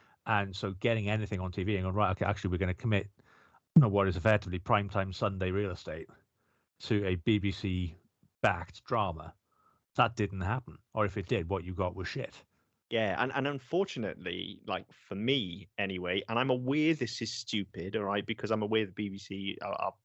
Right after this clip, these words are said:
Speaker 2: putting out some really high quality drama now. Um, <laughs> but, but unfortunately, that is something I've, a bias that I've carried with me my entire life. Like, if
Speaker 1: Oh,
Speaker 2: I
Speaker 1: yeah,
Speaker 2: see
Speaker 1: absolutely.
Speaker 2: B B C in front of something,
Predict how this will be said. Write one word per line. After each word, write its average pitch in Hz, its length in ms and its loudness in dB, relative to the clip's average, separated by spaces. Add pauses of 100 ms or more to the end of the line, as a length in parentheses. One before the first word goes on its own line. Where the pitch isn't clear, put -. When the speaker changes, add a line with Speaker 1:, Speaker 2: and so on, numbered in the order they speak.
Speaker 2:
putting 104 240 4
out 98 160 2
some 101 240 -2
really 98 340 2
high 92 240 -2
quality - 480 -2
drama 95 400 -2
now. 69 300 -8 (540)
Um, 92 640 2 (160)
<laughs> - 580 -16
but, - 420 -2
but 123 140 6
unfortunately, 104 960 2 (600)
that 113 200 0
is 139 140 0
something 113 380 -2
I've, 107 220 0 (200)
a 110 40 -4
bias 107 560 2
that 101 140 -2
I've 95 200 -2
carried 104 520 -2 (200)
with 101 260 0
me 95 280 -2
my 95 140 -2
entire 95 640 -2
life. - 580 -6
Like, 104 200 2
if 101 100 -2
Speaker 1:
Oh, 160 60 6
Speaker 2:
I 120 80 8
Speaker 1:
yeah, 110 140 4
Speaker 2:
see 104 60 4
Speaker 1:
absolutely. 110 280 2
Speaker 2:
B 107 60 0
B 90 60 -2
C 107 180 -2
in 104 100 -2
front 107 300 0
of 95 100 -8
something, 87 520 -8